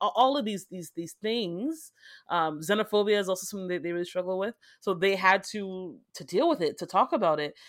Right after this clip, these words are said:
And I think that that's a really great thing. So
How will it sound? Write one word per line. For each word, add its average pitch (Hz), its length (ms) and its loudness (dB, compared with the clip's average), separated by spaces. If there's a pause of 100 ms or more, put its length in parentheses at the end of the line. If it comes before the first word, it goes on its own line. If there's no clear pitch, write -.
(140)
And 180 100 0
I 180 60 6
think 170 200 -4
that 151 100 -2
that's 156 260 -2
a 160 80 -2
really 147 580 -8
great 165 240 -4
thing. - 300 -12 (160)
So 147 400 -6